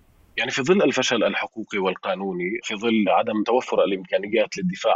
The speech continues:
عنهم، وفي ظل تعنت سلطات الاحتلال بأن تبقي على هؤلاء المعتقلين إداريًا، ولتوضيح كما قلنا، المعتقل الإداري هو لا يحاكم،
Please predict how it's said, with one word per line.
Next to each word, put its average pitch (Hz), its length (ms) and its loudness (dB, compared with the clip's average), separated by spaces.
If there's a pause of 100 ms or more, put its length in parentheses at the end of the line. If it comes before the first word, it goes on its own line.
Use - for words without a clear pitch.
عنهم، 110 260 -2
وفي 110 180 -2
ظل 123 220 0
تعنت 98 520 0 (380)
سلطات 107 420 2
الاحتلال 101 640 2
بأن 101 280 0
تبقي 110 440 0
على 98 180 2
هؤلاء 92 400 2
المعتقلين 101 600 -4 (100)
إداريًا، 101 340 0
ولتوضيح 101 520 -2
كما 95 240 -4
قلنا، 127 320 4
المعتقل 110 460 2
الإداري 101 440 -2
هو 104 140 4
لا 107 100 4
يحاكم، 113 520 2